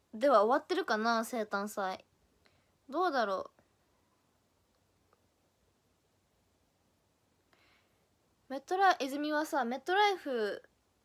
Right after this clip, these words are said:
うん、までには生誕祭を終えてる予定なの、泉ではね。で、メットライフで生誕ティーと、その、なんか、花缶かな？わかんないけど、その、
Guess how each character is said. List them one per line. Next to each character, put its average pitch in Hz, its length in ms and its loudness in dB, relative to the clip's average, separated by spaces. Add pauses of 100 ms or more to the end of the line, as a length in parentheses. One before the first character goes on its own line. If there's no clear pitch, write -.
(640)
う - 40 -12
ん、 214 260 -12 (200)
ま 233 160 -4
で 285 140 -2
に 247 100 -8
は 254 340 2 (220)
生 277 160 -4
誕 277 240 -2
祭 277 220 0
を 262 180 0
終 277 140 2
え - 20 -4
て 269 140 -8
る 262 80 -4
予 254 120 -4
定 240 220 -4
な 226 100 -2
の、 190 120 -8
泉 220 240 -8
で 208 100 -2
は 180 80 -6
ね。 - 180 -14 (560)
で、 302 60 -4 (260)
メ 233 140 -4
ッ 240 40 -6
ト 285 140 -4
ラ 294 120 2
イ 277 60 -4
フ 262 100 -8
で 330 320 -2 (180)
生 269 160 -4
誕 247 240 -6
テ 254 140 -12
ィ 247 80 -8
ー - 20 -16
と、 339 300 0
そ 226 160 -10
の、 190 240 -6
な 190 140 -12
ん - 20 -16
か、 - 260 -8
花 208 320 -8
缶 226 340 -6
か 247 140 -6
な？ 302 240 -2
わ 214 100 -8
か 247 140 -4
ん 233 60 -6
な 202 100 -6
い 196 60 -12
け 196 120 -12
ど、 190 140 -6
そ 214 140 -12
の、 202 240 -6